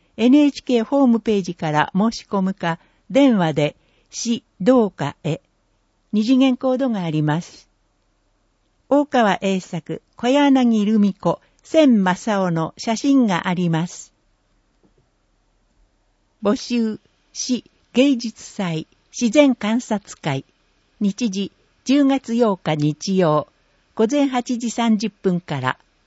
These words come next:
場所、茨城フラワーパーク、石岡市、涸沼。市役所駐車場集合。対象、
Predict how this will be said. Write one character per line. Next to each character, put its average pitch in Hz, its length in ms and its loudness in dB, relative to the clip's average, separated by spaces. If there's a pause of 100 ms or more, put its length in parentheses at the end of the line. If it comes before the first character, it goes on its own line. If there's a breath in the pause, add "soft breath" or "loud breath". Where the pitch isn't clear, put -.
(280)
場 190 140 -6
所、 196 280 -2 (380)
茨 269 320 0
城 214 160 -6
フ 214 120 -4
ラ 247 140 0
ワ 233 200 0
ー 202 40 -4
パ 196 240 -2
ー 156 60 -10 (100)
ク、 - 220 -14 (540)
石 233 260 -2
岡 180 320 -4
市、 143 340 -12 (480)
涸 214 200 0
沼。 208 420 0 (960)
市 - 180 -4
役 254 260 -2
所 190 220 0
駐 254 280 -4
車 233 200 -4
場 202 260 0
集 185 300 -2
合。 139 400 -2 (460)
対 233 180 0
象、 202 400 -2